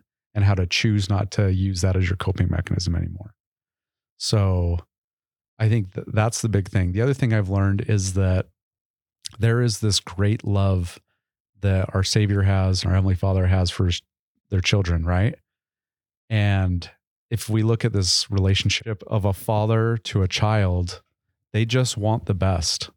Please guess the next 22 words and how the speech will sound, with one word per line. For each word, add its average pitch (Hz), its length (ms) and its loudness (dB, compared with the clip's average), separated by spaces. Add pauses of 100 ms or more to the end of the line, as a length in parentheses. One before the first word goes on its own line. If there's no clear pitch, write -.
(360)
for 104 160 0
their 95 180 2
child. 85 540 0 (720)
And 101 180 2
so 95 720 2 (460)
the 101 100 -2
shame 120 420 2
of 98 180 0
it, 95 260 0
yeah, 156 240 2
there 123 120 0
may 127 200 2
be 120 260 2
a 104 80 2
little, 104 260 2
like, 90 400 -2 (520)
hard 113 180 0
feelings, 107 540 0
but 104 140 -4
that 120 220 0
doesn't 110 380 0
mo-, 101 240 0